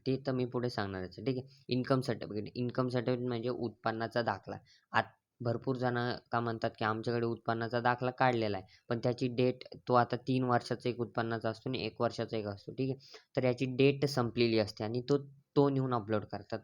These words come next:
त्याच्यामुळे तो असं करू नका, तुम्ही नवीन उत्पन्नाचा दाखला तुम्हाला या ठिकाणं म्हणजे परत रिन्यू करा, काढा, नवीन काढा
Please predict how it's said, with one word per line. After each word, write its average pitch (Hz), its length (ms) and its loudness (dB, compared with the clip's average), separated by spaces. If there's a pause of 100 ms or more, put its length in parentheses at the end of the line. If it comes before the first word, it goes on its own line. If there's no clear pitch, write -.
(120)
त्याच्यामुळे 127 360 0
तो 139 320 -2 (280)
असं 117 260 -4
करू 123 260 -2
नका, 120 280 -2
तुम्ही 131 300 -2
नवीन 127 340 0
उत्पन्नाचा 110 640 -4
दाखला 113 320 0
तुम्हाला 110 260 -2
या 104 60 0
ठिकाणं 110 340 -4 (120)
म्हणजे 110 180 -2
परत 120 420 -2
रिन्यू 113 260 -2
करा, 113 260 0
काढा, 107 360 2
नवीन 117 280 -2
काढा 110 320 -2